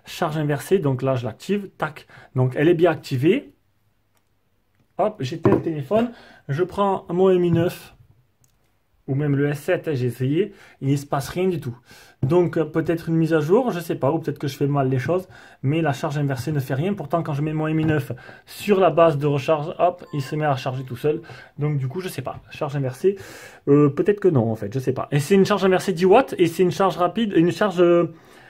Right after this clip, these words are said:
sans fil, euh, non, une charge inversée cinq watts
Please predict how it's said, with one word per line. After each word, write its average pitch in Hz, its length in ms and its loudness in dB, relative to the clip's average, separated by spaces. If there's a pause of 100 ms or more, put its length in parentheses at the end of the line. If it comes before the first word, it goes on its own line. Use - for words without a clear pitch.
(140)
sans - 220 -2
fil, 220 320 2
euh, 156 160 2
non, 139 240 2
une 160 160 2
charge 175 340 0
inversée 185 440 2
cinq - 300 -4
watts 160 300 -2